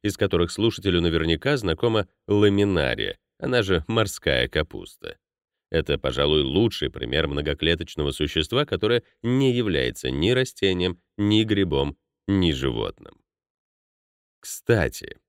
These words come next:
растения умеют фотосинтезировать, потому что их предок когда-то проглотил фотосинтетическую бактерию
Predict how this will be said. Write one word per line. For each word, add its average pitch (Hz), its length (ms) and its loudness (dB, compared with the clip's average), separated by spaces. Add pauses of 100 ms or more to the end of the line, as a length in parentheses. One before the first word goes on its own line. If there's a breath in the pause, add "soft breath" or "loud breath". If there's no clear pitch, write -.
(880)
растения 110 880 2
умеют 110 540 2
фотосинтезировать, 92 1200 0
потому 64 320 -4
что - 160 -6
их 65 180 -2
предок 76 400 0
когда-то 127 400 0
проглотил 107 520 0
фотосинтетическую 87 1000 -2
бактерию 67 640 0